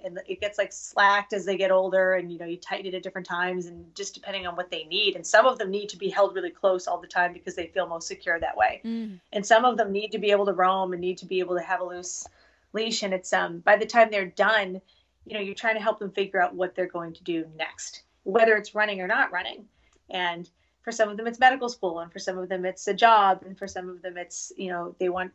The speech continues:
Speaker 1: to get married or they want to become parents. Like, you just try to help them figure out what's next. And, um, what, probably the, the only good thing that's come out of this whole covid experience is I've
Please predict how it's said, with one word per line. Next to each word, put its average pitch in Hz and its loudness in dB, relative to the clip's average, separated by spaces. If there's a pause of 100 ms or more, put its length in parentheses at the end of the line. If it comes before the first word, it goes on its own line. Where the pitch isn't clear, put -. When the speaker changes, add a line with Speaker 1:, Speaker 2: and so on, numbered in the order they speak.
(120)
Speaker 1:
to 196 -12
get 202 0
married 202 4
or 180 0
they 170 -2
want 175 -2
to 180 -12
become 185 -8
parents. 208 -4
Like, 175 -6
you 196 -6
just 190 -10
try 208 0
to 196 4
help 180 2
them 185 -6
figure 190 2
out 196 6 (260)
what's 175 -6
next. 196 -4
And, 170 -6 (540)
um, 170 -2 (440)
what, 247 4 (200)
probably 277 4
the, 247 -6 (480)
the 233 -8
only 247 -6
good 214 -4
thing 220 -4
that's 233 -10
come 214 -6
out 202 0
of 202 -4
this 202 -8
whole 214 -2
covid 208 2
experience 240 -4
is 202 -4
I've 190 0